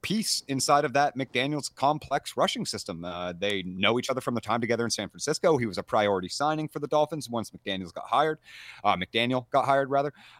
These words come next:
Um, and, I mean, Skylar Thompson is expected to start at quarterback for the Dolphins as Teddy Bridgewater and Tua both work through the concussion protocol, which opens up a run-happy game script, um, for that backfield. And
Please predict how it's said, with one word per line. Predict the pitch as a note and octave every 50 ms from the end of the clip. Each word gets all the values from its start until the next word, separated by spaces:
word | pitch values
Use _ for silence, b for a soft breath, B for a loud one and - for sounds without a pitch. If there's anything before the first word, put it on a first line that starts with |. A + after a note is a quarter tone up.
| B
Um, | - C3+ C#3 C#3+ C#3+ C#3+ D3 C#3 - -
and, | D3+ D#3+ D#3+ D#3+ D#3+ E3 D#3+ D3+ - - _ _ _ _ _ _ _ _ _ _ _
I | F3
mean, | F#3 F#3 F#3 F3+ - _ _ _
Skylar | - - - F#3+ - A#3+ B3 G3+
Thompson | - - C#3+ C#3+ D#3 F#3+ - - A3 A3 A#3 -
is | - G3+ -
expected | - - - G3+ G3+ - G#3+ G3+
to | G3
start | - G#3+ G#3 G3+
at | -
quarterback | - - G#3+ C4 - G#3 G#3+ A3 -
for | - G3
the | G3
Dolphins | G#3+ G3+ G#3 - G#3+ G#3+ G#3+ - -
as | D#3+ E3+ -
Teddy | - E3+ E3 E3
Bridgewater | - E3+ E3+ D3 E3+ E3 E3 E3+
and | D#3+ D3 -
Tua | - E3+ D#3+ E3 D#3+
both | C3 _ D3 C#3+ D3+ -
work | - D#3 D#3 -
through | - D3+ D#3
the | D3+ -
concussion | - - C#3+ - D3+ D3 - D#3
protocol, | D3 - D#3 D3 - - D3+ D3+ D#3 B B B B B B B B B _
which | - - - - -
opens | G#3+ C#4+ - F#4+ D#4+
up | D#4+ B3
a | F#3+
run-happy | C3+ G#2 G2+ A#2+ D3 D#3+ D#3 D3+ - A2 A2+ - - G#2+
game | - F2+ F2 G#2+
script, | A2+ - - A2 F2+ - - _ _ _ -
um, | A2 G#2+ G#2+ A2+ A2+ A2 A2 G#2+
for | G2+ - B2+
that | A#2+ B2 G#2+ -
backfield. | G2+ F#2 A2 - - D3 D3 D3 D3 - -
And | C#3 C3+ C3+ C3 C3 B2+ G#2+